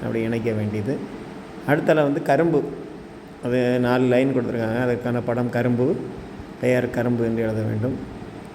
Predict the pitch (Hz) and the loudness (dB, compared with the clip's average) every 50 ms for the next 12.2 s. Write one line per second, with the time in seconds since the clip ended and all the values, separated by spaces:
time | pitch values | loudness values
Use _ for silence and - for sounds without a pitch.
0 | - - - - - 135 135 135 - 143 135 127 135 143 160 185 170 - - - | -16 -14 -12 -6 -4 -2 -2 0 2 2 4 4 4 2 2 0 -2 -4 -6 -10
1 | - - - - - - - - - 127 123 127 123 120 123 123 139 156 170 - | -12 -12 -14 -14 -14 -16 -12 -8 -4 -2 0 0 0 2 2 2 2 2 2 0
2 | - - - - - - - - - - - 123 131 135 143 139 135 135 127 107 | -2 -6 -10 -10 -12 -14 -14 -14 -10 -4 0 2 4 6 6 6 4 4 2 2
3 | - 127 - - 123 117 110 107 123 127 127 123 120 120 127 127 139 151 156 139 | -2 -2 0 0 0 0 0 0 0 0 0 0 0 0 0 2 4 4 4 4
4 | 139 127 127 120 - - 117 - 127 120 - - 123 120 123 117 120 131 139 139 | 4 4 4 2 0 -2 -4 -2 -2 -4 -2 -2 -2 0 0 2 2 2 4 4
5 | 135 120 117 - - 123 - - 120 117 117 117 - - - - - - - - | 4 2 2 0 -2 -2 -2 0 0 0 0 -2 -6 -8 -12 -14 -14 -16 -16 -16
6 | - - - 117 113 113 117 117 113 117 120 135 127 120 117 - 120 123 120 123 | -12 -6 -4 -2 -2 0 0 -2 0 0 2 2 2 2 2 2 2 2 2 4
7 | 120 127 131 127 127 131 127 - - - - - 113 113 110 110 110 110 113 113 | 4 4 4 2 2 0 -4 -6 -8 -8 -6 -4 -4 -2 -2 -2 -2 -2 0 0
8 | 110 107 107 107 107 107 107 117 117 - - 127 120 113 113 113 117 120 123 120 | 0 0 0 0 0 0 -2 -2 -4 -4 -4 -2 -2 -2 0 0 2 2 2 2
9 | 123 123 127 - - - - - - 123 - - 127 127 127 127 123 123 131 127 | 2 0 -2 -4 -8 -10 -6 -2 -2 -2 0 2 2 2 2 4 4 4 4 4
10 | 117 113 110 107 110 - - 123 120 113 - - - - - - - - - - | 4 2 0 0 -2 -4 -2 0 0 0 -2 -4 -8 -12 -12 -12 -12 -12 -12 -12
11 | - - - 131 139 143 139 135 131 123 131 131 135 127 123 123 131 139 139 135 | -8 -4 0 4 4 6 6 6 4 4 2 2 2 2 2 2 2 4 4 4
12 | 135 135 135 139 | 4 4 4 4